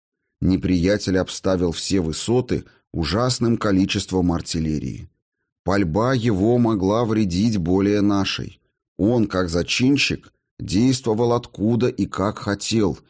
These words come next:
и действовал концентрически – сосредоточенно. Мы, как ответчики, действовали, как позволяло местоположение,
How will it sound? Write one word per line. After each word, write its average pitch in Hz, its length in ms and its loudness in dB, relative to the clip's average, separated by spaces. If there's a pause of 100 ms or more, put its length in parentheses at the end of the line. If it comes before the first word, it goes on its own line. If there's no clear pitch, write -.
(140)
и 73 100 -4
действовал 117 640 2
концентрически – 107 1120 -2 (180)
сосредоточенно. - 1080 -4 (520)
Мы, 95 280 2
как 113 220 -4
ответчики, 95 800 -2 (360)
действовали, 127 720 0
как 113 300 -4
позволяло 104 580 2
местоположение, 92 1160 0